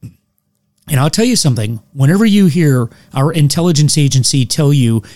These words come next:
that this is happening and that's happening and this is a threat, if, and I'm just gonna play devil's advocate here for a minute,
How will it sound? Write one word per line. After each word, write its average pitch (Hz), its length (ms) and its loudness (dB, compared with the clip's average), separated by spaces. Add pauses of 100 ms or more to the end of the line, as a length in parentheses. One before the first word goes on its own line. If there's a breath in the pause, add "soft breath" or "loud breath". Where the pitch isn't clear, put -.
that 131 140 -4
this 180 200 0
is - 120 -2
happening 147 340 0
and 117 100 -2
that's 143 160 -2
happening 135 460 -2 (180 loud breath)
and 117 140 -2
this 151 160 0
is 131 100 2
a 120 100 0
threat, 123 320 -2 (320 loud breath)
if, 233 520 -2 (340)
and 127 80 -4
I'm 156 160 0
just 196 140 -4
gonna 190 100 0
play 160 240 -2
devil's 139 340 -2
advocate 131 340 -4
here 104 140 -8
for - 120 -8
a - 20 -6
minute, 98 240 -10